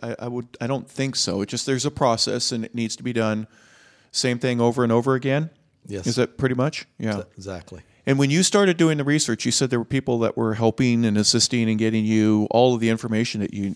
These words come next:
Speaker 1: you need. Again, um, uh,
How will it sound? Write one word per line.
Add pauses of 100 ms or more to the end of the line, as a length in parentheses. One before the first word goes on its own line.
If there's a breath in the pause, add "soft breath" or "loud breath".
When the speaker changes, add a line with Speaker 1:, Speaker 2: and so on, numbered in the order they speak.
(120)
Speaker 1:
you
need.
Again, (380 loud breath)
um, (680 loud breath)
uh,